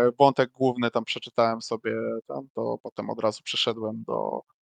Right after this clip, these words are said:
przeszedłem sobie do robienia tych wątków, po, że tak powiem, już z walkthrough. Dodatkowo jeszcze, wiesz, tam sobie robiłem rzeczy w ciągu dnia, więc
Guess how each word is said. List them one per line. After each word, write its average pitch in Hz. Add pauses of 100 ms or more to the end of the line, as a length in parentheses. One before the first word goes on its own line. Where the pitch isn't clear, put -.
(140)
przeszedłem 123
sobie 120
do 117
robienia 120
tych 123
wątków, 123
po, 113 (520)
że -
tak -
powiem, 127
już 123
z -
walkthrough. 139 (360)
Dodatkowo 113
jeszcze, 107
wiesz, 104
tam 107
sobie 113 (260)
robiłem 117
rzeczy 123
w -
ciągu 117
dnia, 113
więc 113